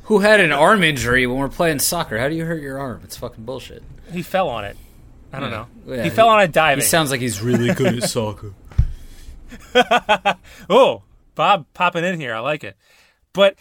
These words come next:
Speaker 2: so at the time, all the American journalists, all the Bob apologists said,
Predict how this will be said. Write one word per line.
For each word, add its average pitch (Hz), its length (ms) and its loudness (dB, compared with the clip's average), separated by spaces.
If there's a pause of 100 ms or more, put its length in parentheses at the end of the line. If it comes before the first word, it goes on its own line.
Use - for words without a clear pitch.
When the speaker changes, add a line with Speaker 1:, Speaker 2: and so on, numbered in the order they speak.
(140)
Speaker 2:
so 220 160 -4
at 226 160 2
the 262 80 2
time, 220 340 2
all 175 160 4
the 208 100 2
American 190 400 0
journalists, 151 440 -2
all 151 100 -6
the 160 80 -4
Bob 139 280 -2
apologists 135 580 -6
said, 113 280 -10